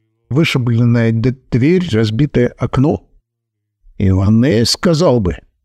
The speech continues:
подумав, ответил я. «Что-нибудь ценное п-, пропало?» «Э, Иванес сказал бы». «Управляющий не хочет полицейского расследования,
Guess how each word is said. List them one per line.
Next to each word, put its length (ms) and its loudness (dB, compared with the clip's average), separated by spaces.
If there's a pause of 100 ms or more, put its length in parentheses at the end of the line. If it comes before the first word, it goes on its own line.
подумав, 420 0
ответил 400 -2
я. 220 -4 (1200)
«Что-нибудь 460 -2
ценное 520 0 (240)
п-, 240 0 (260)
пропало?» 540 0 (1080)
«Э, 300 0 (140)
Иванес 500 0
сказал 500 0
бы». 140 -4 (1600)
«Управляющий 1000 0
не 140 2
хочет 640 -2
полицейского 760 0
расследования, 800 0